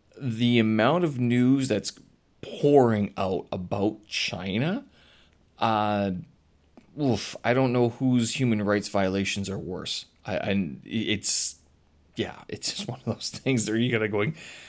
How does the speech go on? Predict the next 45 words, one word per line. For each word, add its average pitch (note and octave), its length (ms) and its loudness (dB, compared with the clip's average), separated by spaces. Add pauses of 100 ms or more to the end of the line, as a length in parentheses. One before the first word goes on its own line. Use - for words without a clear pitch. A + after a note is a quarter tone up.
(360)
"Do, - 160 -8
do D#3+ 160 -2
you G3+ 120 0
read C4 200 0
both A3 200 4
sides G#3 360 -2
of C4+ 60 -4
the G#3 80 2
news C#4+ 420 0
or F3 260 2
do D3+ 200 -4
you D3 180 -2
not?" A#2+ 580 0
Uh, G#2 280 -2 (340)
anyway, E3+ 280 0 (180)
it D#3 320 -2
speaks D#3+ 380 0
to, C3+ 280 0 (220)
you B2 80 0
know, G#2 240 0
a C3 60 0
fear, - 380 -8
and G#2 140 0
I, G#2 160 0 (340)
I G#2 120 0
understand C3 500 2
it. D#3+ 160 0 (240)
I G2+ 80 0
appreciate A2 520 2
it, F#2 100 0
because G2+ 320 -6 (400)
even C3+ 340 -2
I, E2 380 -2
I'm A2+ 180 2
not B2+ 140 4
gonna A2+ 140 0
lie, - 240 -6 (280)
thinking F3 500 -2
about C3 300 4
going A2+ 240 0
back F#2+ 280 -2
to F2+ 100 -6
Canada F#2+ 420 -6
this G2 220 -10
summer, - 420 -8